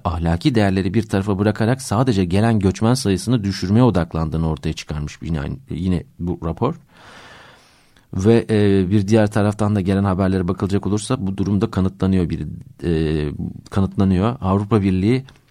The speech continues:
kural dışı göçle mücadele için yıllardır tartışılan on bin kişilik kalıcı sınır gücü için düğmeye basıyormuş.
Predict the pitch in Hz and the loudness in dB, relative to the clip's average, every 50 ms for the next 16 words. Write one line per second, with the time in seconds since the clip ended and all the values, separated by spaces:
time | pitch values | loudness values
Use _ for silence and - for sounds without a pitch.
0 | _ _ _ _ _ _ - _ _ - - - - - 95 107 123 127 101 - | _ _ _ _ _ _ -20 _ _ -20 -20 -14 -6 2 4 6 6 6 4 0
1 | - 95 87 98 95 - - 92 92 92 95 87 95 95 92 87 95 98 110 107 | -2 -2 0 0 0 0 0 0 0 0 2 2 2 2 2 2 2 2 2 0
2 | 104 - - 123 123 107 95 95 95 101 110 117 101 101 92 90 - 98 92 92 | 0 0 0 2 2 2 2 2 2 4 4 4 2 2 0 0 0 -2 -2 -2
3 | - - - 92 90 - - 117 120 120 113 104 98 - - - - 95 104 - | -2 -2 -2 -2 -2 0 2 4 6 6 6 4 2 0 -2 -4 -6 -6 -6 -6
4 | - - - 90 98 92 110 113 - - - 107 123 127 107 95 95 85 92 90 | -4 -2 -2 -2 -2 -2 -4 -6 -4 0 2 4 4 4 2 0 -2 -2 -4 -4
5 | 87 - 120 101 92 95 98 98 104 104 90 90 - - 87 87 104 120 - - | -2 -2 0 0 2 2 2 4 4 2 2 0 -2 -2 -2 -2 -2 -2 -6 -10
6 | - - | -16 -20